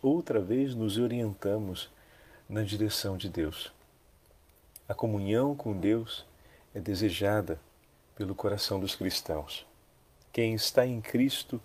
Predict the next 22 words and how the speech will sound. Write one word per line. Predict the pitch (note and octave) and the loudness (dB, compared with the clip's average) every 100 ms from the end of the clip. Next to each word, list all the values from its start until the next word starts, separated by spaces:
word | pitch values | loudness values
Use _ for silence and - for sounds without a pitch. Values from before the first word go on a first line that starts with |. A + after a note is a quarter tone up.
| - - | -12 -14
deseja | G2+ G#2 F#2+ A#2+ B2 G2+ F#2 | 0 2 4 4 2 2 -2
perfeita | - G#2 - - C#3 E3 - D#3+ D3 | -2 -6 -8 0 4 4 2 0 0
comunhão | - C3 A#2+ G#2 G#2+ A#2+ - - - - - | 0 0 2 2 2 2 -4 -20 -20 -20 -12
com | - G#2+ | -4 -2
Deus, | F2 D2+ - - - - - | 0 -2 -6 -14 -16 -20 -2
o | A#2 | 2
que | D3+ | 4
significa | - C3+ C3 A2+ F3 D#3 | 4 6 6 4 2 2
dizer | A2 F#2+ A2 D#3+ F3+ - - - - - - - - | 2 2 4 4 2 -14 -20 -20 -20 -20 -20 -20 -20
que | - C3 | 0 2
deseja | C#3+ C3 G2 A#2 B2 F#2+ F#2 - | 6 4 4 4 4 2 -2 0
ter | B2 A#2 | 0 4
Ele | C3+ D#3+ D#3 - - - | 6 6 4 -2 -6 -16
como | - B2+ C#3 C#3+ C3 - | -4 0 2 2 0 0
objeto | B2+ B2+ C3 C#3+ D#3 D3 | -2 2 4 4 4 4
de | B2+ | 2
amor | B2 C3 F3 F3 - | 2 4 2 2 -6
supremo | - - - - B2 C3+ A2+ F#2 | -4 -4 -2 2 4 4 0 -2
de | F2+ | -4
sua | - F#2+ | 0 0
vida, | D#2+ E2 D#2+ E2 - - _ - | 2 0 0 -8 -18 -20 _ 0
inconfundível, | D#3 F3+ E3+ E3 D3+ - C#3 A2+ G2+ G2 F2 D#2+ | 2 2 4 2 2 -2 -2 0 0 2 0 -4